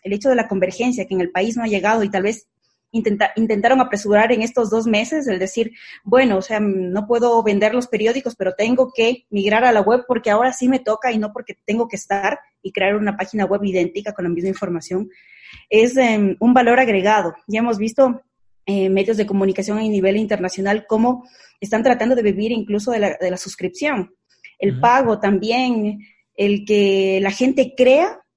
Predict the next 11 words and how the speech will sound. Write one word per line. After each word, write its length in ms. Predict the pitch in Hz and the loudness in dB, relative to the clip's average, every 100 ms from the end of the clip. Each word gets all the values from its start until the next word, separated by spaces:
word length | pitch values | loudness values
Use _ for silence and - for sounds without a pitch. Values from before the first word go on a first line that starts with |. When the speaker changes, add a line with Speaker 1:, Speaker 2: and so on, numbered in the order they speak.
| - | -8
Speaker 1:
que 120 | 214 | -8
puedes 400 | - 240 254 269 | -4 0 0 0
crear, 320 | 240 202 226 - _ - | 0 0 0 -8 _ -20
o 80 | |
sea, 120 | - 165 | -20 -8
puedas 420 | 208 226 277 - _ _ _ _ _ | -2 0 0 -4 _ _ _ _ _
realizar 480 | - 208 208 262 269 | -2 0 2 0 0
tan 180 | 277 269 | 2 4
buen 220 | 254 269 | 4 2
contenido 600 | 269 269 233 220 254 320 - | 2 2 2 0 0 -2 -2
en, 240 | 220 - | -6 -8